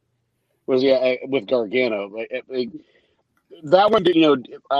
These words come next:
obviously I, I wanted him to win, but, like, that match was spectacular, so I can let it pass. But, like, in terms of this, I mean, you keep putting him in these spots, so, um, you think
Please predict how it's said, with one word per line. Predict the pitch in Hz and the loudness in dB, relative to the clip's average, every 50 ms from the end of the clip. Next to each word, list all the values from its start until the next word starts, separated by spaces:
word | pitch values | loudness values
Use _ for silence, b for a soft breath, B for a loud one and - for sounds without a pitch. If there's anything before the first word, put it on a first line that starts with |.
| 135 | 2
obviously | 139 160 170 147 120 127 120 | 2 2 2 2 -2 -4 -6
I, | 113 | -6
I | 110 107 113 | -6 -6 -8
wanted | 120 117 120 117 113 107 | -8 -8 -8 -8 -8 -8
him | 117 110 104 95 | -10 -12 -14 -14
to | 95 | -10
win, | 104 131 190 190 120 110 113 | -4 -2 -2 -2 -2 -4 -6
but, | 113 104 113 - | -6 -6 -6 -6
like, | 113 110 101 90 98 | -8 -10 -12 -10 -8
that | 92 120 110 | -8 -6 -6
match | 120 113 113 - | -6 -6 -8 -8
was | - 104 98 - - - _ | -12 -16 -16 -18 -20 -20 _
spectacular, | - - - - 98 82 _ - 127 127 120 110 - - 98 98 95 87 | -20 -18 -16 -16 -16 -16 _ -8 -8 -6 -6 -8 -12 -14 -16 -16 -16 -16
so | - - 107 | -12 -12 -12
I | |
can | - - 95 95 | -12 -12 -12 -12
let | 104 98 | -12 -12
it | 90 80 | -12 -12
pass. | - - 117 110 98 92 - - _ _ _ _ _ _ | -10 -8 -6 -6 -6 -8 -10 -12 _ _ _ _ _ _
But, | - 104 - | -10 -8 -8
like, | 110 107 95 | -8 -8 -8
in | 104 101 | -10 -12
terms | 92 - 180 185 175 147 113 | -6 -4 -2 -2 0 -2 -4
of | 107 90 82 | -8 -8 -4
this, | 120 147 135 117 101 - - - _ _ _ _ _ _ _ _ _ _ _ _ _ _ _ _ _ _ _ _ _ _ - - - 127 143 156 | -2 0 0 0 -2 -4 -12 -18 _ _ _ _ _ _ _ _ _ _ _ _ _ _ _ _ _ _ _ _ _ _ -20 -20 -20 -12 -6 -2
I | |
mean, | 156 160 156 147 | 2 2 2 2
you | 151 160 160 | 2 -2 -2
keep | - - 247 247 170 | 0 0 0 0 0
putting | - 185 240 262 254 208 | 0 0 0 0 0 -2
him | 180 165 | -4 -4
in | 160 147 | -4 -4
these | 143 139 123 113 | -4 -6 -6 -8
spots, | - - - - - 190 220 202 143 117 - - - - | -10 -12 -10 -6 -4 -4 -2 -4 -4 -6 -8 -12 -18 -16
so, | - 156 151 | -12 -10 -8
um, | 139 135 139 | -8 -8 -8
you | 135 139 139 127 - | -10 -10 -12 -12 -10
think | - 214 208 165 - | -8 -8 -8 -8 -10